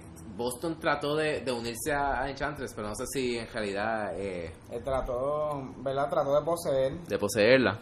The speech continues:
Speaker 2: a Enchantress y se dio cuenta que esta no es Enchantress, que es como, como un doll, es, es algo oscuro, no tenía este
Speaker 1: Memoria,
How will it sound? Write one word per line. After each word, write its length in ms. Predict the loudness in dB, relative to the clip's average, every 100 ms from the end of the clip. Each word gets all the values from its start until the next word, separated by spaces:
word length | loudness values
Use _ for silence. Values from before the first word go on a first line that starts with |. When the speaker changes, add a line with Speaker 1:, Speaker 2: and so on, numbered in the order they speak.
| -2
Speaker 2:
a 140 | -2 -2
Enchantress 760 | -4 -2 -2 0 0 0 -4 -8
y 600 | -6 -6 -6 -8 -8 -10 -12 -16 -18 -12
se 200 | -2 0
dio 160 | 2 2
cuenta 460 | 2 2 2 2
que 720 | 2 4 4 4 4 2 -2 -6 -16 -16 -18 -18 -12 -6
esta 320 | -6 0 2
no 160 | 2 2
es 60 |
Enchantress, 680 | 0 2 2 2 -2 -4 -10 -16 -18 -18 -16 -14 -14 -4
que 280 | 2 4 4
es 120 | 4
como, 520 | 2 4 6 6 6 4
como 220 | 2 0
un 180 | -2 4
doll, 400 | 10 10 10 8
es, 80 | 6 4
es 80 | 6
algo 300 | 6 6 6
oscuro, 380 | 6 4 6 6
no 120 | 6
tenía 480 | 4 4 2 2 0
este 560 | 0 4 4 4 4
Speaker 1:
Memoria, 640 | 8 10 12 12 12 12